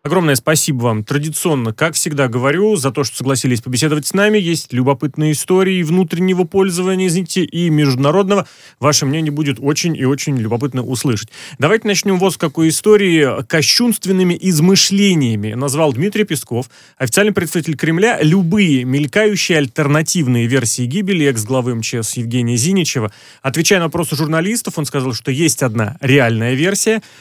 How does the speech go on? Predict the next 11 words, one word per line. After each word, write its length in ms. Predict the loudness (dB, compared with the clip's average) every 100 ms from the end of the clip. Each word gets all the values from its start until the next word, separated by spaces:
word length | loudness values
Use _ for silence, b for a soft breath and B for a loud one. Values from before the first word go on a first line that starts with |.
| b
э, 160 | 0 0
все 220 | 2 0
обстоятельства 680 | 0 -2 -2 -2 -6 -4 -4
понятны. 1000 | 0 0 0 -2 -4 2 4 6 4 2
Ну, 240 | 0 2
есть 240 | 2 0 -2
комментарии 540 | -2 -2 -2 0 0
людей, 220 | -2 -2
которые 340 | -4 -4 -2 0
были 160 | 0
свидетелями 720 | -2 -2 -2 -2 0 0 0